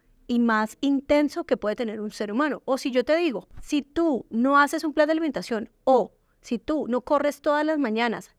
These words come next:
diez kilómetros, yo le hago daño a tu ser más querido".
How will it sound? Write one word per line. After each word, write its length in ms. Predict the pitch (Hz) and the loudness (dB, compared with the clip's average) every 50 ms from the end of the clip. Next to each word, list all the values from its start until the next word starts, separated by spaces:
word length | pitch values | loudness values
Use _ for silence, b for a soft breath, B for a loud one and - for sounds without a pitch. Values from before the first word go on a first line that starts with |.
| _ _ | _ _
diez 400 | 220 202 190 247 269 262 262 - | -12 -8 -4 0 0 0 0 -2
kilómetros, 560 | - 311 311 302 320 311 349 339 370 392 392 - _ _ _ _ _ _ _ _ _ _ _ | -4 -4 -2 0 0 0 0 0 -2 -4 -6 -6 _ _ _ _ _ _ _ _ _ _ _
yo 460 | - 185 196 247 247 262 294 320 - - | -6 0 2 4 4 4 2 0 -2 -2
le 120 | 220 220 | -2 0
hago 180 | 202 196 196 208 | 0 0 0 0
daño 340 | 226 254 277 302 339 - - | 0 2 2 0 -2 -2 0
a 220 | - 220 208 - - | 2 2 2 2 -2
tu 120 | - 220 | -4 -4
ser 260 | 196 - - 254 240 220 | -4 -2 -2 0 0 0
más 160 | 208 196 - | -2 -2 -4
querido". 240 | - 208 180 - | -4 -6 -6 -6